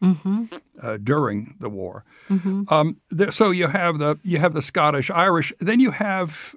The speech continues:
Speaker 2: uh, other peoples, the Germans. Uh, you think of all the turmoil in the German states.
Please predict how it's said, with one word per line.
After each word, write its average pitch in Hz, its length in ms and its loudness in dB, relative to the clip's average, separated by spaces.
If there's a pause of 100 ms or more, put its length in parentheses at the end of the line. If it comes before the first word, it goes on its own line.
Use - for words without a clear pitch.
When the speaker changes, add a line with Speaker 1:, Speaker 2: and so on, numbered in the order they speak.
Speaker 2:
uh, 175 320 0
other 190 240 2
peoples, 123 560 -8
the 143 140 2
Germans. 135 720 -2 (1000)
Uh, 123 280 -4
you 135 140 0
think 147 240 0
of 117 100 -4
all 160 360 2
the 135 80 -2
turmoil 131 880 -2
in 123 440 -2
the 110 120 -4
German 120 460 -4
states. - 600 -10